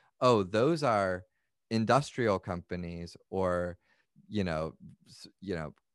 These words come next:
kind of conglomerates in different ways that have be-, that have come out with tech solutions across that." My, my favorite example that we've talked about before is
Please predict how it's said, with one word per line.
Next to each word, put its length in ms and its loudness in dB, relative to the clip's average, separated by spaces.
kind 160 -4
of 100 -8
conglomerates 840 -2
in 120 -2
different 400 -4
ways 520 2
that 120 2
have 220 2
be-, 160 -6
that 100 2
have 220 0
come 200 0
out 240 4
with 300 0
tech 240 2
solutions 680 -4
across 360 -4
that." 160 -6
My, 220 -4
my 160 0
favorite 360 2
example 380 -2
that 140 -4
we've 160 -6
talked 260 -6
about 340 -4
before 640 2
is 400 0